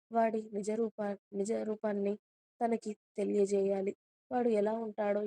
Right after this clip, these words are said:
ఏంటి అని తనకి కళ్ళకి కట్టినట్టుగా చూపిస్తే కానీ తను వాడిని విడిచిపెట్టి రాదు. తనని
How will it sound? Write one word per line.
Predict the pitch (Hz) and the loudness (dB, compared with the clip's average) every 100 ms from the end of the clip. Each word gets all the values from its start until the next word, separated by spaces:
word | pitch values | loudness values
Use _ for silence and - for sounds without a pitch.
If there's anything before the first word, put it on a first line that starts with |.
| 202 | 0
ఏంటి | 202 208 214 | -2 -2 -2
అని | 202 202 | 0 0
తనకి | 208 196 190 196 | 0 -2 -2 -4
కళ్ళకి | 196 190 202 196 | 0 2 0 0
కట్టినట్టుగా | 196 185 196 196 - 190 | -2 0 0 0 -2 -2
చూపిస్తే | 190 196 180 190 - 202 | 0 0 -2 -4 -2 -2
కానీ | 190 196 196 220 _ _ _ _ | -2 -4 -4 -6 _ _ _ _
తను | 233 214 202 208 - | -2 0 -2 -6 -4
వాడిని | 208 196 196 196 - | -2 0 -2 -4 -6
విడిచిపెట్టి | 202 190 208 202 - 220 214 _ _ | -8 -8 -4 -4 -2 -4 -4 _ _
రాదు. | 185 190 185 196 - _ _ _ _ _ - | -8 -6 -4 -6 -10 _ _ _ _ _ 0
తనని | 240 220 | 0 0